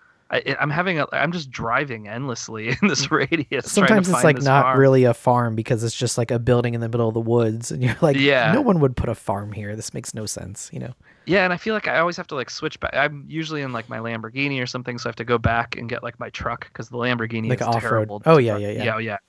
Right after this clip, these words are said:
Speaker 1: You
Speaker 2: For
Speaker 1: have
Speaker 2: sure.
Speaker 1: to be in, like, an off-road vehicle to drive around and
Speaker 2: Mm-hmm.
Speaker 1: have fun. But I'm still loving the shit out of it. That game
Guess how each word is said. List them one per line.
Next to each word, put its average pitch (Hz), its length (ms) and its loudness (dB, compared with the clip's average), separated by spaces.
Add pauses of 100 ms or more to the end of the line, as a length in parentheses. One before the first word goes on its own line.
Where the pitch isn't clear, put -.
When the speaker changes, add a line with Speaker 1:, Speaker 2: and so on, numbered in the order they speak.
Speaker 1:
You 131 80 0
Speaker 2:
For 131 60 0
Speaker 1:
have 139 80 2
Speaker 2:
sure. 104 100 -4
Speaker 1:
to 127 80 -10
be 117 100 -8
in, 110 120 -12
like, 110 160 -14
an 117 60 -12
off-road 110 380 -14
vehicle 104 300 -18
to 104 80 -18
drive 101 260 -16
around 98 220 -12
and 135 100 -4
Speaker 2:
Mm-hmm. 131 120 -4
Speaker 1:
have 113 60 -8
fun. 107 220 -14
But 123 140 -6
I'm 131 100 0
still 156 260 -2
loving 110 260 -10
the 101 60 -14
shit 107 200 -10
out 98 100 -6
of 92 60 -14
it. - 20 -8
That 131 140 -2
game 147 340 -4